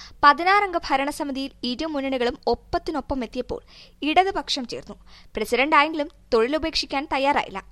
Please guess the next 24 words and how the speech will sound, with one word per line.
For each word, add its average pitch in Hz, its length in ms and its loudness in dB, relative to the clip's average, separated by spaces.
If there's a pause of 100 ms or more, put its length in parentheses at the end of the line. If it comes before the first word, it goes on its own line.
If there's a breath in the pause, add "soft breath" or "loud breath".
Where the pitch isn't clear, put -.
(380 loud breath)
അവധി 339 300 8
ദിവസങ്ങളിൽ 302 580 -2
പണിക്കിറങ്ങും. 220 580 -4 (400 soft breath)
മറ്റുള്ള 220 320 2
മേസ്ത്രിമാർ 320 540 -2 (200)
ആയിരത്തി 254 420 0 (100)
ഒരുന്നൂറ് 233 380 2
രൂപ 285 200 0
ദിവസക്കൂലി 277 580 -4
വാങ്ങുമ്പോൾ 247 400 -4 (360 loud breath)
പഞ്ചായത്ത് 370 460 4
പ്രസിഡന്റ് 285 420 -2 (220)
ആയിരം 311 440 0
രൂപയ്ക്ക് 240 360 -2 (160)
ജോലി 285 260 0
ചെയ്യും. - 220 -18 (500 loud breath)
ചെറുപ്പം 381 360 2
മുതൽ 311 220 -6
സൈക്കിളിലാണ് 285 600 -2
യാത്ര. - 260 -10 (360 loud breath)
ഓഫീസിൽ 285 440 -4
പോകുന്നതും 311 520 0 (140)
ജനങ്ങളുടെ 277 480 -2
ക്ഷേമം 277 440 -4